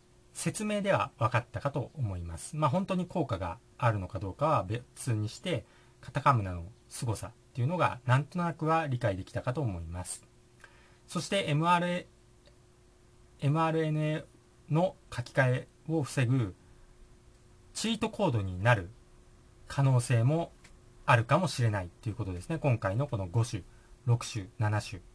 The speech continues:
を読むだけで、遺伝子書き換え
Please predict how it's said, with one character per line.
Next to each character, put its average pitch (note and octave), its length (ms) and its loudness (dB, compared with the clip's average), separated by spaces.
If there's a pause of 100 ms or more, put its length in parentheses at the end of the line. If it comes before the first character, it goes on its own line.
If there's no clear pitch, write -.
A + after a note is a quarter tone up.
(240)
を E3 140 4
読 D3 180 6
む D3+ 100 4
だ A#2 120 4
け C#3 100 -4
で、 E3+ 300 -4 (1600)
遺 C3+ 80 0
伝 C3 180 6
子 - 40 0
書 B2 180 -2
き - 100 -18
換 A2+ 160 2
え A2+ 140 -4